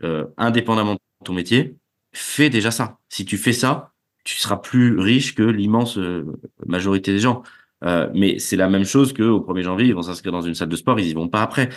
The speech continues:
Donc en fait, la réalité au fond, c'est que tout le monde sait ce qu'il faut faire.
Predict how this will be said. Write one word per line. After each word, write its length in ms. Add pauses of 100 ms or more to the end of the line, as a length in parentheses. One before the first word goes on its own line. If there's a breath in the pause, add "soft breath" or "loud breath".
(160 loud breath)
Donc 140
en 100
fait, 280
la 180
réalité 400
au 100
fond, 460 (220)
c'est 180
que 120
tout 240
le 60
monde 200
sait 120
ce 60
qu'il 140
faut 100
faire. 300